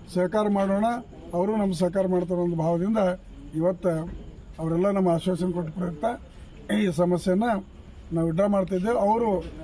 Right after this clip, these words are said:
ಏಪ್ರಿಲ್ ತಿಂಗಳಲ್ಲಿ ಇಪ್ಪತ್ತು ದಿನ, ಇಪ್ಪತ್ತು ಇಪ್ಪತ್ತೈದು ದಿವಸ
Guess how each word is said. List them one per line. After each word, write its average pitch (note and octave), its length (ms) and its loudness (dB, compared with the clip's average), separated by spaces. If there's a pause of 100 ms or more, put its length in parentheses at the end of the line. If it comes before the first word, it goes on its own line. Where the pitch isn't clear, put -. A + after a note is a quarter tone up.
(200)
ಏಪ್ರಿಲ್ G#3 320 -2
ತಿಂಗಳಲ್ಲಿ G3+ 520 2 (540)
ಇಪ್ಪತ್ತು A3+ 440 -2
ದಿನ, G#3 160 4 (180)
ಇಪ್ಪತ್ತು G3 340 -4
ಇಪ್ಪತ್ತೈದು F#3+ 420 0
ದಿವಸ A3 240 0